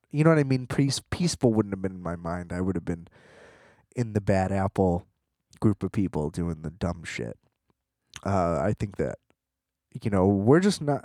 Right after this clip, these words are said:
I, <laughs> I mean, at least I hope that that's what I can count on, is that, like, once we get rid of all this boomer bullshit, we can move past it and we can make this country ours for once. I think that we finally,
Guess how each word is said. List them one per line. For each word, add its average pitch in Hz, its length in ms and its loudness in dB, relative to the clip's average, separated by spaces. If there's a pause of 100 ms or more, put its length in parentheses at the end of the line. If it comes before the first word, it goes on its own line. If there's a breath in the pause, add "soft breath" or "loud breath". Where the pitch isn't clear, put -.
(120)
I, 123 220 4
<laughs> 160 260 4
I 151 100 4
mean, 147 180 2
at 135 140 4
least 151 200 4
I 123 100 6
hope 117 320 4 (1400)
that 113 160 2
that's 123 220 6
what 117 100 8
I 107 80 6
can 101 180 -8
count 101 320 2
on, 76 240 -2
is 82 140 -6
that, 95 220 0
like, 90 360 -4
once 139 300 2
we 202 160 4
get 143 300 4
rid 113 320 2
of 120 160 4
all 107 160 6
this 107 240 0
boomer 110 520 2
bullshit, 117 640 4 (1200)
we 117 100 0
can 110 180 -4
move 107 220 2
past 101 380 -4
it 90 100 -2
and 95 160 -6
we 101 100 -4
can 87 280 -10 (120)
make 98 240 -6
this 85 160 -4
country - 440 -6
ours 82 440 -2
for 71 160 -8
once. - 360 -12
I 101 80 -4
think 95 180 -8
that 85 140 0
we 92 140 0
finally, 92 640 -4